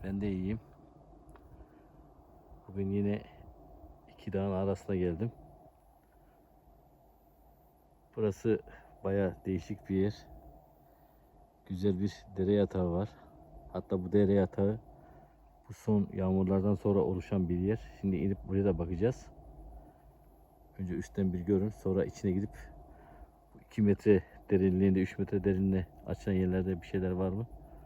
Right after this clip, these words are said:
Onlara da bakacağız. Ama tabii buraya gelmemin tek amacı,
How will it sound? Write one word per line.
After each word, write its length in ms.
Onlara 300
da 80
bakacağız. 540
Ama 160
tabii 340
buraya 200
gelmemin 540
tek 160
amacı, 580